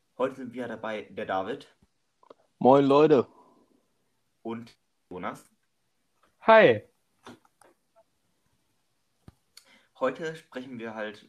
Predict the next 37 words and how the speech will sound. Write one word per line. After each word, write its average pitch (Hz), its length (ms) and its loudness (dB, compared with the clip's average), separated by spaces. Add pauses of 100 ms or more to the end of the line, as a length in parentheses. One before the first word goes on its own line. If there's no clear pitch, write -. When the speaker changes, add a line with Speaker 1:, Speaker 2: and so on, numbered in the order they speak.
(120)
Speaker 1:
über 101 240 -14
den 95 320 -18 (260)
neunundzwanzigsten 104 720 -20
Spieltag 117 540 -18
und 98 340 -20 (640)
haben 101 320 -14
nochmal 98 260 -14
so 98 120 -18
eine 92 80 -20 (180)
für - 120 -20
den 92 160 -16
dreißigsten - 340 -18
Spieltag. 113 400 -18 (560)
Und - 180 -18
außerdem 113 300 -14
sind 98 180 -20
wieder 104 80 -14
die 95 80 -16
Punkte 104 380 -20
des - 160 -20
Tages 110 260 -12
dabei. 139 400 -14
Und 101 240 -20 (100)
wenn 101 140 -16
David 95 180 -8
noch 95 120 -18
was 113 80 -20
erzählen 123 320 -14
will. 143 240 -16 (2250)
Speaker 2:
Äh, 127 440 4
ja, 135 480 2 (100)
äh, 123 460 0
eine 165 320 2
News 202 500 -4
hätte 202 220 -2
ich - 180 -10 (420)
nochmal, 185 500 -4